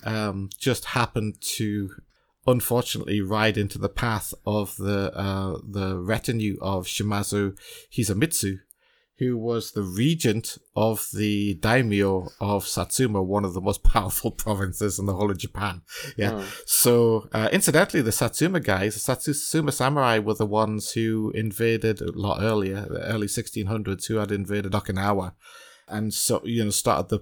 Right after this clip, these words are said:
Speaker 1: process, you know, banned the Okinawans from having weapons, and that's where karate in Okinawa started to,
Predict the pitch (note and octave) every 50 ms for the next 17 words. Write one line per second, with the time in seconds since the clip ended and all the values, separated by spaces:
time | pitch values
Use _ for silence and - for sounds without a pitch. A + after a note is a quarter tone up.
0 | - _ - - B2+ A2 - - - A2+ G#2 G#2 G2+ F2+ - - A2 G#2 G#2 G2+
1 | F#2+ G#2 G2+ - - G2+ G2 G2 G2+ G2+ G2 - G2 F2+ G2+ G#2 G2 G#2+ G2+ F#2
2 | G2 G2+ G2 - - G2+ - - F#2+ F#2+ G2 G2 F#2 - G#2+ G2+ F#2+ - - G#2
3 | G2 F#2+ F#2 - - G2+ G2 E2+ - - - - G2+ G2+ G2 F2+ - F#2 F#2 F#2
4 | F#2 F2+ F#2 F#2 - - G2 E2+ - - E2+ - F2+ F2